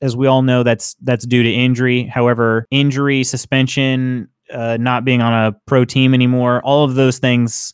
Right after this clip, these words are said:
are still factored in, in, in terms of a draft bust. So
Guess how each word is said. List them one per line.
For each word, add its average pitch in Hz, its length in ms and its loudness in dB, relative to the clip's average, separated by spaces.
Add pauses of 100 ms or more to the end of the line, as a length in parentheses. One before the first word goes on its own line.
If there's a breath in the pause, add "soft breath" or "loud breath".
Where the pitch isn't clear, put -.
are 117 380 2
still 117 300 -2
factored 113 420 -4
in, 110 240 0
in, 104 320 -4
in 110 160 -8
terms 107 320 -4
of 101 80 -10
a 101 40 -6
draft 101 480 -4
bust. 98 500 -8 (100)
So 101 340 -10